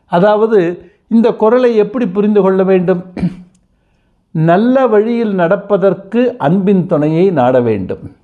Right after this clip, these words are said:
தீய வழியில் நடக்காமல் இருப்பதற்கும் அன்பின் துணையைத்தான் நாட வேண்டும் என்று பொருள் கொண்டார்.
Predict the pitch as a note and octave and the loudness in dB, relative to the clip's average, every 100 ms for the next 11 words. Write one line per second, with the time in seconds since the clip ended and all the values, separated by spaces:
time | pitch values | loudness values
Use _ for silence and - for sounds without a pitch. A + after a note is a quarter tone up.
0 | _ _ _ _ _ _ - B3 C#4 C#4 | _ _ _ _ _ _ -2 2 4 4
1 | C4 B3 A#3+ A#3+ A#3 G3 F3+ A3 A#3+ B3 | 4 2 0 -2 -2 -2 0 0 -2 0
2 | B3+ B3+ B3+ A#3+ A#3 - A#3+ A#3 A3 - | 2 2 2 2 0 -2 0 0 -2 -2
3 | C#4 D4+ A#3 A3+ A#3+ G#3 G3 G3 F#3+ F#3 | -2 0 0 0 0 0 0 0 0 -2
4 | G3+ F#3+ G3+ F3 F3 F3 E3+ D#3+ F3+ D#3+ | 0 0 0 0 0 0 -2 -4 -2 0
5 | F#3+ D3+ C#3 C#3+ A2+ A2+ G#2+ - | 0 0 -2 -2 -4 -6 -6 -10